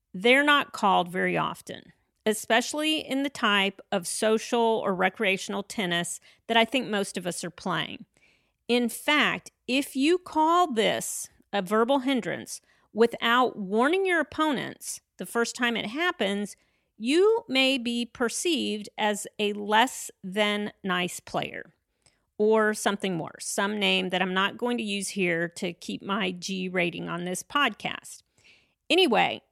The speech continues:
if you have an opponent who is verbally hindering you, I think it is a good idea to first give them a warning about it. Let them know what they're doing and why it is a hindrance.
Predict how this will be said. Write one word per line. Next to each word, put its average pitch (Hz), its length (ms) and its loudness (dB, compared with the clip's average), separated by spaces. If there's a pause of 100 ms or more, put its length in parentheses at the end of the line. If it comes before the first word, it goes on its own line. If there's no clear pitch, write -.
(120)
if 262 220 0
you 349 100 4
have 381 200 2
an 415 80 2
opponent 247 720 0
who 247 160 0
is 214 140 0
verbally 240 600 2
hindering 254 600 0
you, 175 320 -6 (680)
I 214 160 2
think - 260 -2
it 370 100 0
is 320 160 0
a 277 40 -2
good 226 240 0
idea 196 500 0
to 196 260 -6
first 240 580 -2
give 202 220 2
them 202 140 0
a 190 60 0
warning 180 400 0
about - 320 -4
it. - 140 -12 (100)
Let 202 320 0
them 330 240 0
know 208 360 2
what 208 420 0
they're 277 160 0
doing 196 540 -2 (360)
and 214 240 2
why 180 220 4
it 190 120 2
is 185 180 -4
a - 20 -18
hindrance. - 600 -6